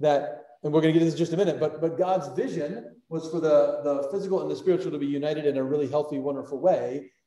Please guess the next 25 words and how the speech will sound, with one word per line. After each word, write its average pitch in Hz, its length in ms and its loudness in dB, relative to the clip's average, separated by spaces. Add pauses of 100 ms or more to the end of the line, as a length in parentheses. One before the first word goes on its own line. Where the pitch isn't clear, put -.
It 180 120 -2
was 147 320 0
not. 160 520 -2 (720)
In 139 120 -10
fact, 156 320 0
we 143 100 -2
rebelled 143 680 0
together. 147 840 -4 (420)
And 147 160 -2
the 147 40 2
fruits 214 380 0
of 180 80 2
that 165 160 6
rebellion 147 800 0 (320)
were 151 160 4
that 151 100 4
all 180 320 6
of 185 60 2
those 180 260 4
spiritual 180 540 0
beings 160 380 -4
that 160 200 -4
really 180 220 2
do 170 180 0
exist, - 840 -4